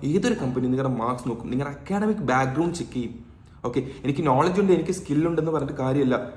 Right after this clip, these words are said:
അവർ നിങ്ങളുടെ അക്കാഡമിക് ബാക്ക്ഗ്രൗണ്ട് തീർച്ചയായിട്ടും ചെക്ക് ചെയ്യും. അതിലൊരു ബ്ലാക്ക് മാർക്ക് വിടാൻ പാടില്ല. ഓക്കെ, so സപ്ലികൾ മാക്സിമം ഒഴിവാക്കി കഴിഞ്ഞാൽ ടെൻഷൻ ഫ്രീ ആയിട്ട് നമുക്ക് ജീവിക്കാം.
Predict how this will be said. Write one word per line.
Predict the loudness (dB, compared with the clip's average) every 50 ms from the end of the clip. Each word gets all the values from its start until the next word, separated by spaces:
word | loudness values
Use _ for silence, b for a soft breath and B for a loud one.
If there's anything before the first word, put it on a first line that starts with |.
| -16 -20 -20 -20 -20 -20 -20 -20 -20 -20 -16 -8 -6
അവർ | -2 2 4 4 4 2 0
നിങ്ങളുടെ | -2 -2 -2 -2 -2
അക്കാഡമിക് | -4 -6 -4 -2 -2 -2 0 -2 -2 -2
ബാക്ക്ഗ്രൗണ്ട് | 0 0 2 2 2 2 0 0 0 0 -2 0
തീർച്ചയായിട്ടും | 0 0 2 4 4 4 4 4 4 0 -2
ചെക്ക് | -2 -4 -4 -2
ചെയ്യും. | -2 0 0 -2 -4 -8 -8 -6
അതിലൊരു | -4 0 4 6 6 6
ബ്ലാക്ക് | 4 2 -2 -2 -2 -4 -4 -2 -2
മാർക്ക് | -2 -2 -2 -2
വിടാൻ | -2 -2 -4 -2
പാടില്ല. | 0 2 2 2 2 0 -2 -4 -6 -8 -12 -16 -20 -20 -20 -20 -20 -20 -16 -10 -8
ഓക്കെ, | -6 -4 -4
so | -6 -6 -8 -14 -16 -14 -10 -10 -6
സപ്ലികൾ | -2 -2 -2 -2 -2 -2 0 0 2 2 2
മാക്സിമം | 0 0 -2 -4 -6 -8 -10 -8 -4 -2 0
ഒഴിവാക്കി | 0 2 2 2 2 0 -2
കഴിഞ്ഞാൽ | -4 -2 -2 -4 -4 -2 -2
ടെൻഷൻ | 0 2 2 0 0 2 2 2 2
ഫ്രീ | 2 0 0
ആയിട്ട് | 0 0 -2 -4
നമുക്ക് | -4 -4 -4
ജീവിക്കാം. | -6 -4 -4 -4 -4 -6 -10 -14